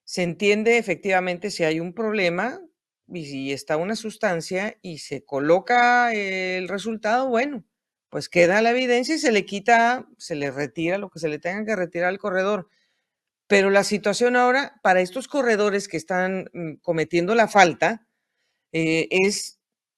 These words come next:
como que, es como si su-, si hubieran hecho un ex-, o sea, un examen antidoping, un analítico adverso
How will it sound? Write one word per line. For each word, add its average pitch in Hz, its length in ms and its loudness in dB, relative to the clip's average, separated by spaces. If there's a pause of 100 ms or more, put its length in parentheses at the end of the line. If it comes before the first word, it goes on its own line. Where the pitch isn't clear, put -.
(380)
como 185 220 -4
que, 180 400 0
es 185 100 -2
como 240 220 -2
si 247 140 -8
su-, 196 240 -6
si 180 200 -4
hubieran 233 520 2
hecho 208 280 -2
un 240 140 0
ex-, 233 280 -6
o 190 140 -4
sea, 175 180 0
un 196 100 0
examen 226 460 2
antidoping, 190 640 0
un 240 180 0
analítico 208 760 0
adverso 226 840 0